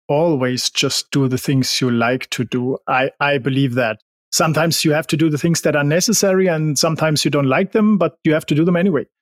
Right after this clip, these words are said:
So you can change your mindset and your perspective on these things and try to still be happy while doing it, because you know it's important to, I don't know, get work done, move your business to the next level,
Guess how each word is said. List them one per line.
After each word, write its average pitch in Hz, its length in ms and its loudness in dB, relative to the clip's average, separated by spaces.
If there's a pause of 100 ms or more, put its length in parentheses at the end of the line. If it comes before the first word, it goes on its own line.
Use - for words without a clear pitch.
(360)
So 170 120 0
you 165 140 2
can 160 200 0
change 170 400 0
your 139 140 2
mindset 147 680 2
and 143 120 0
your 139 100 2
perspective - 640 -2
on 143 180 2
these 135 240 0
things 151 340 0
and 135 220 0
try 160 360 0
to 156 220 -2
still 170 440 0
be 135 200 0
happy 143 380 0
while 139 240 2
doing 165 260 2
it, 208 140 0
because 170 340 0
you 147 80 2
know 147 280 2
it's - 160 -2
important 139 480 -2
to, 123 220 -2 (560)
I 131 60 2
don't 135 120 2
know, 139 140 2
get 120 220 -4
work 131 220 0
done, 139 220 2
move 135 200 0
your 131 100 -2
business 135 300 -2
to 139 100 -4
the 139 100 -2
next 135 260 -2
level, 131 560 0